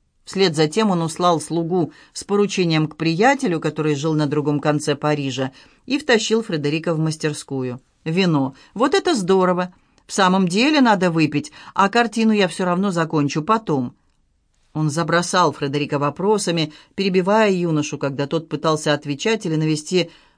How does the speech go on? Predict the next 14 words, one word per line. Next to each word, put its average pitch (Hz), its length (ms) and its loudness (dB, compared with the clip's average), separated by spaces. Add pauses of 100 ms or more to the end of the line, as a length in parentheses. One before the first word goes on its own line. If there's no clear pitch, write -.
разговор 151 680 -2
на 165 160 0
нужную 156 480 0
ему 170 220 0
тему. 170 480 -2 (680)
Они 302 200 2
опустошили 160 640 -2
бутылку, 220 600 -4
затем 156 320 0
ещё 147 420 -4
одну, 226 280 -2
которую 208 380 0
Бреваль 196 380 0
достал 180 460 0